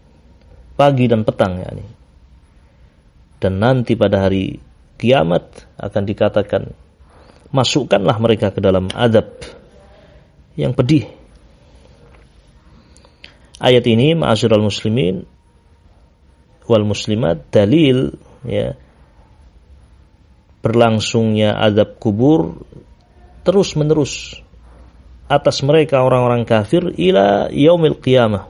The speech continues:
sampai hari kiamat. Sebagaimana juga bisa kita fahami dari hadis Al-Bara' ibn Azib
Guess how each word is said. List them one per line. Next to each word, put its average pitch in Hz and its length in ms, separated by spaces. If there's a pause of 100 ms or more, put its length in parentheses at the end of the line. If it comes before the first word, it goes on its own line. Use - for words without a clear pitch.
(2000)
sampai 190 320
hari 123 160
kiamat. 110 400 (1800)
Sebagaimana 131 480
juga 127 400 (480)
bisa 123 320
kita 120 240
fahami 123 400
dari 113 160
hadis 120 480
Al-Bara' 117 480
ibn 117 160
Azib 120 480